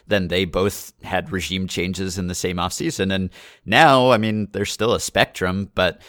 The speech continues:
the people at the bottom end of the spectrum are more advanced than the people at the top end of the spectrum a decade or two ago. So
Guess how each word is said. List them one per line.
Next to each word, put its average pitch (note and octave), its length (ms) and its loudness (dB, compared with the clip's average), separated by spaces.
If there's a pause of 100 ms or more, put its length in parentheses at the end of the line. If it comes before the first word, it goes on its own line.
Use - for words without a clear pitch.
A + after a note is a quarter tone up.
(140)
the - 80 -8
people F#2 380 -2
at F2 100 -6
the F#2 80 -4
bottom F2 340 2
end E2+ 160 -4
of F2 100 -6
the F2+ 60 -6
spectrum E2+ 540 -4
are E2 160 -4 (160)
more E2+ 220 -4
advanced E2 460 -6
than F2 240 -6
the F2 100 -8
people F2 460 -6
at - 120 -8
the F2 80 -8
top - 300 2
end G#2 100 0
of G2 80 -2
the G2 80 -4
spectrum F#2+ 640 -4
a F#2 60 -4
decade F2 360 -4
or F#2 80 -10
two G2 180 -8
ago. D#2+ 240 -8
So F2+ 340 -2